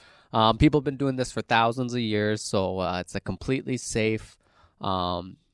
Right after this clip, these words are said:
safe, uh, thing to ingest, so you don't have to worry about that. Uh, you, the psychedelic component, though, that can sometimes be a little scary for people, but, uh, trust me, this thing is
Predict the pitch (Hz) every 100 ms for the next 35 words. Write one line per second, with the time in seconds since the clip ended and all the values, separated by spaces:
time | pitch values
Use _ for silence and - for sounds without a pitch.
0 | _ - - 123 107 - - _ - 104
1 | 95 113 104 - 107 95 - 90 92 -
2 | 101 107 117 107 101 95 98 95 90 87
3 | - 87 87 101 - 98 92 92 101 -
4 | 113 104 101 98 - _ _ _ - 135
5 | 123 117 131 127 123 - 110 - 107 101
6 | 101 104 104 104 104 107 113 104 113 110
7 | 113 107 113 107 107 104 - - 110 101
8 | 101 - 107 - 104 113 107 104 98 -
9 | 101 98 - 127 - 101 98 - - 117
10 | 110 101 90 -